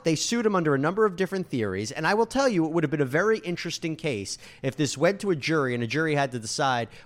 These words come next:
whether or not Alex Jones engaged in defamation or all these different counts. But because Alex Jones chose really to ignore the litigation, a default judgment was entered against them. The court basically said, "You automatically lose.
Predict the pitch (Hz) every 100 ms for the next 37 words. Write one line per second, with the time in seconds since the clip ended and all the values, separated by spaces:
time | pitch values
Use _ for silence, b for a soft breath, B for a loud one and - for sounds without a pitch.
0 | - 160 156 143 139 135 139 131 - 143
1 | 131 127 117 - - - _ 127 120 131
2 | 117 - 113 110 - 139 226 208 - 165
3 | 143 120 143 185 160 143 123 123 120 107
4 | - 123 151 202 208 208 180 180 - -
5 | 190 220 139 104 120 - b b b -
6 | 214 196 151 247 277 220 175 139 139 160
7 | 196 175 165 160 135 175 185 - 87 92
8 | - b b 165 147 180 - 196 208 160
9 | 151 156 143 151 135 123 131 139 117 120
10 | 107 - 87 107 - 151 151 131 131 131
11 | 147 127 110 165 - 143 190 185 190 214
12 | 220 196 147 110 120 165 -